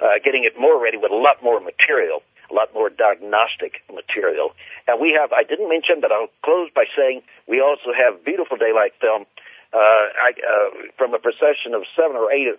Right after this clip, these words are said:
optics, uh, seven of which were identical, um, six or seven. Uh, I filmed four before I ran out of film. We've got these discs with a dome, with emitters around the flange, with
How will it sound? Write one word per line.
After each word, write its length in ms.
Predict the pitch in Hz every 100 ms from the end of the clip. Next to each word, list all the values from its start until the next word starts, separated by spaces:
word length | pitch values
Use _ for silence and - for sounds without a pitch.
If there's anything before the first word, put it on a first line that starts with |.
| -
optics, 420 | 110 117 113 - -
uh, 220 | 113 104 -
seven 200 | 160 135
of 80 | 107
which 180 | - -
were 220 | 104 101
identical, 540 | 104 110 110 110 107 - - - - - 110
um, 480 | 107 104 95 92 - -
six 160 | 85
or 80 | 98
seven. 200 | - 95 - - _ _
Uh, 240 | - 104 98 _ _ - - - 127
I 100 | 131 -
filmed 240 | 160 127
four 200 | - 135
before 200 | 104 123 113
I 100 | 110
ran 40 |
out 100 | 104
of 60 | 92
film. 280 | 127 104 101 -
We've 240 | 131 156 127
got 240 | 170 147 -
these 200 | 131 - -
discs 340 | 147 95 - - -
with 120 | -
a 80 | 113
dome, 300 | 123 120 117
with 180 | 95 - -
emitters 440 | 120 117 127 110 113
around 240 | 113 110
the 80 | 107
flange, 320 | 113 107 107
with 100 | -